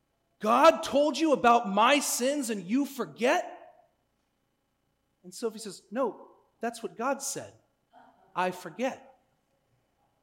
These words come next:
This story stuck with me for a very long time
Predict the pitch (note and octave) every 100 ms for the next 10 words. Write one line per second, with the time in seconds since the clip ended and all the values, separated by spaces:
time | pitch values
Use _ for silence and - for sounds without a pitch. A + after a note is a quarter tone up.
0 | _ _ _ _ _ _ _ _ _ _
1 | _ _ _ _ _ E4 _ _ _ _
2 | _ _ _ _ - G#3 - - C#4+ C4+
3 | G#3+ - - A#3 - F#3 F3+ E3 F3 D3+
4 | C#3 G3+ G#3 F#3 F3+ F#3 F3+ E3 D3 D3
5 | A2